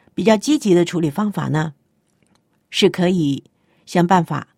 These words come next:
整理出或者说出内心真正的想法，该修的修，该补的补。这需要当事人的背景、个性、发生的原因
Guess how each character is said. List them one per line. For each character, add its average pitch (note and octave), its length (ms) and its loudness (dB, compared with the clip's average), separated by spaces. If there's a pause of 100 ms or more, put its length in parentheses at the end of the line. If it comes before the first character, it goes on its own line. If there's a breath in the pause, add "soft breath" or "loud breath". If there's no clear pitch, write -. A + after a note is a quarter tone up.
(520)
整 G3+ 200 2
理 F3 140 -2
出 D3 240 -8
或 - 180 -4
者 D3+ 80 -4
说 A3+ 260 0
出 G#3+ 200 -2
内 G3+ 200 0
心 F3+ 280 0
真 C4+ 200 -2
正 B3+ 140 -2
的 F#3 80 0
想 E3 280 -4
法， D#3+ 240 -14 (880)
该 G#3 160 2
修 G#3+ 180 -4
的 F#3+ 100 -4
修， F#3 220 -4
该 F#3+ 220 -4
补 C#3+ 160 -6
的 C#3 100 -6
补。 - 220 -12 (920 soft breath)
这 C4+ 140 2
需 G#3+ 200 -4
要 G#3 180 4
当 B3+ 320 0
事 B3 180 -2
人 D#3 220 0
的 E3+ 100 -2
背 G#3 320 -2
景、 C#3+ 260 -6
个 A3+ 260 0
性、 E3+ 240 -2
发 A3+ 240 0
生 A3+ 180 -2
的 G3+ 80 0
原 D#3+ 300 0
因 G3 200 2